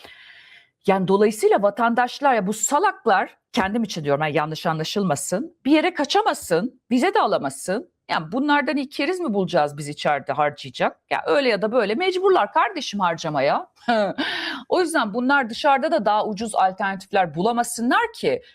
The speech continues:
vizeyi de yasaklayalım. Dediğim gibi yani bunun sonu yarın öbür gün yurt dışı çıkış, işte atıyorum bunun bir sonraki stebi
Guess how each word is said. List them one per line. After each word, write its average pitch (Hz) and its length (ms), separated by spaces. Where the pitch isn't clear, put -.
vizeyi 254 380
de 285 60
yasaklayalım. 143 920
Dediğim 311 340
gibi 180 200
yani 208 220
bunun 254 180
sonu 320 520
yarın 320 260
öbür 226 220
gün 294 280
yurt 339 280
dışı 202 380
çıkış, - 640
işte - 220
atıyorum 208 560
bunun 247 220
bir 294 60
sonraki 233 460
stebi 285 460